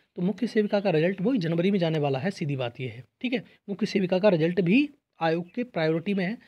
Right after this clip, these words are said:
आयोग चाहता है ये बड़ी भर्ती है, छब्बीस सौ तिरानवे पोस्ट हैं, तो इस भर्ती को भी पूरा किया जाए समय से, तो जनवरी में आपका रिजल्ट आ जाएगा इसका भी। लेकिन रिवाइज आंसर की इस हफ्ते में ज़रूर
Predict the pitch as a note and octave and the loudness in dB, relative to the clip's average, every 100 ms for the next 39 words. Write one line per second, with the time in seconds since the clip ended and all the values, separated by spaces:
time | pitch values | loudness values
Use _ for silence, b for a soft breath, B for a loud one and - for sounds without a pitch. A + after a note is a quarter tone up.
0 | b - E3+ F#3+ - C#3 F#3+ A3 D#3+ F3+ | b -8 -2 -2 -4 -4 -2 0 0 -2
1 | E3+ - F3 A3+ - - D3 F3 F3+ D#3 | -2 -4 -4 -4 -8 -8 -4 -2 -2 -4
2 | D#3+ D3+ D#3 F3+ F3+ G#3 B3 B B G3+ | -4 -6 -4 -4 -2 -4 -4 B B -8
3 | G3+ F#3 D#3 F#3+ F3 F#3 G#3+ F3 F3 - | -6 -4 -4 -4 0 0 0 0 0 0
4 | D3+ F3 E3+ D3+ D3 B3 b b _ - | -4 -4 -4 -6 -4 -6 b b _ -4
5 | E3 E3+ E3+ F#3 C3 D#3+ C#3+ A3 - - | -2 0 0 -2 -4 -2 0 -2 -6 -4
6 | D3+ C#3+ D#3+ F#3+ - E3 A#3+ F#3+ F#3+ D3+ | -2 0 -4 -6 -8 -6 -4 -4 -2 2
7 | F3+ G#3+ G#3 F#3+ F3 B3+ C4 b b - | 2 2 0 -2 -2 -4 -4 b b -20
8 | - A3+ A3+ - - E3 A#3+ G3 C3 D#3 | -12 -10 -10 -14 -10 -8 -6 -8 -4 0
9 | D3+ A3+ C4+ | 0 0 -4